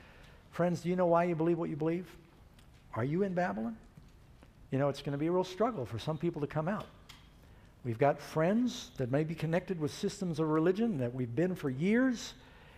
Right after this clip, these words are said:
and God is sending us truth because he says the plagues are gonna fall on Babylon.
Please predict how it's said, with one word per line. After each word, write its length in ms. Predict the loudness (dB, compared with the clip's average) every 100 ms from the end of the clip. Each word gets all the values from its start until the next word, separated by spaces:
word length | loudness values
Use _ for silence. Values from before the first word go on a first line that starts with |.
| -8
and 160 | 0 4
God 200 | 4 2
is 80 |
sending 320 | -2 -2 0 -2
us 120 | -2
truth 260 | -4 -4
because 240 | -2 -4 -4
he 80 | -4
says 200 | -6 -4
the 100 | -6
plagues 540 | -2 -2 0 -2 -6
are 40 |
gonna 180 | -4 -6
fall 280 | -2 -2 -2
on 80 | -2
Babylon. 460 | -4 -4 -4 -4